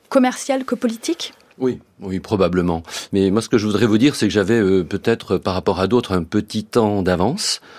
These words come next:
Speaker 2: euh, à l'allumage, parce que, euh, je préparais depuis déjà plus de six mois cette anthologie, et que dès la préface, euh, donc écrite bien avant la nomination de, de, de ce parrainage,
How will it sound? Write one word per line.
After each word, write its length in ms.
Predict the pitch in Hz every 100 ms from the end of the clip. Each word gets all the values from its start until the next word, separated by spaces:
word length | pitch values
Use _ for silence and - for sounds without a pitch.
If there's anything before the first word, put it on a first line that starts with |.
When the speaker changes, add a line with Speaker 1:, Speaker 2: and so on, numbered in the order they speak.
| - -
Speaker 2:
euh, 240 | 92 90
à 100 | 90
l'allumage, 600 | 98 98 98 101 135 110
parce 420 | 82 101 - - 101 95 -
que, 100 | 104
euh, 480 | 101 95 90 92
je 120 | 82 95
préparais 460 | - 107 101 127
depuis 280 | 92 85 95
déjà 320 | 85 85 87
plus 180 | 82 127
de 60 | 117
six 180 | - 107
mois 160 | 113
cette 220 | 110 95
anthologie, 600 | 90 85 95 104 104 175 214 - - - -
et 140 | 120
que 220 | 120 127 117
dès 340 | 85 92 147
la 80 | 127
préface, 560 | - 110 117 113 -
euh, 140 | 78 80
donc 220 | 87 82
écrite 380 | 90 - 123 85
bien 480 | 80 85 120 143 127
avant 240 | 117 135
la 140 | 104 117
nomination 720 | 98 104 107 107 - 113 104
de, 180 | 85 78 - - - -
de, 260 | 82 92 87
de 120 | 85
ce 100 | 101
parrainage, 600 | 98 90 101 117 87 80